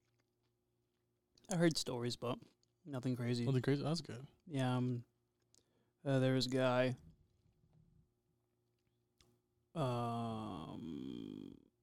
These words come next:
Speaker 1: well, my bud almost lost his arm, or my bud was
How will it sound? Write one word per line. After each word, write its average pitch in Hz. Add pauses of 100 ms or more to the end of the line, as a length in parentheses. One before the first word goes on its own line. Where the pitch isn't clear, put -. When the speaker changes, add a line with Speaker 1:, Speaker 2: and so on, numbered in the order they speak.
(100)
Speaker 1:
well, 160
my 139
bud 131
almost 123
lost 120
his 120
arm, 110 (240)
or 131 (360)
my 143
bud 131 (1800)
was 131